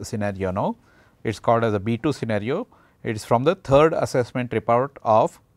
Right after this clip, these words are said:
I P C C, Intergovernmental Panel on Climate Change. We use the climate predictor as M S L P to begin with, mean sea level pressure, and we relate the mean sea level pressure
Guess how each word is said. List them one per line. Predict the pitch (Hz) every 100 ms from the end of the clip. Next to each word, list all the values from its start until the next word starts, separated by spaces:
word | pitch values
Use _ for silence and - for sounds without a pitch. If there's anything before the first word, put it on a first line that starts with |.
| _ -
I | 110
P | 101 101
C | -
C, | 85 - _ _ _ _ _ _ _ _ _ _ _ _ _ _ _ _ _ 123
Intergovernmental | 127 139 135 127 127 160 190
Panel | - 113 120 -
on | - 110
Climate | 107 95 92 -
Change. | 92 69 - _ - _ _ _ _ _ _ _ _ _ _ _ _ _ _ _ _ _ _ _ _
We | 120
use | 131 190 180
the | -
climate | 139 135 156
predictor | - 139 143 175 196
as | 127 123
M | 120 117
S | 120
L | 131
P | 117 175 247 - -
to |
begin | 110 113 110 101
with, | 147 220 151
mean | - 117 127
sea | - 127
level | 113 104
pressure, | 98 98 - 156 - _ _ _ _ _ _ _ _ _ _ _ _ _ _ _ _ _ _ _
and | 117 117 117
we | 123
relate | 113 123 151 185
the | 180
mean | 139 147
sea | 131 147
level | 131 123
pressure | 117 117 - 175